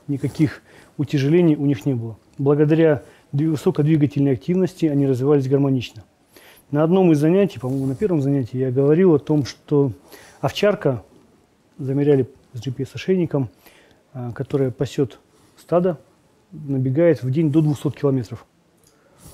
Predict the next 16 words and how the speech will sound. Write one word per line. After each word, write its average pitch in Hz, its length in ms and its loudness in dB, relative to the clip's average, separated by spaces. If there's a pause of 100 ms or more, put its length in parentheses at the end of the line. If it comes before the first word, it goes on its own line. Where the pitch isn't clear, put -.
(120)
Представьте 139 460 -2
себе, 127 200 -4
да, 147 80 -2
двести 147 300 0
километров. 147 440 0
Пятьдесят 160 440 0
бывает, 131 260 2
проходишь 120 460 -6
и 123 100 -6 (400)
выплёвываешь 143 480 0
лёгкие, 135 340 0
хочется 135 360 -4
ноги 143 180 4
свои 131 220 -4
отстегнуть 143 480 0
и 120 140 -6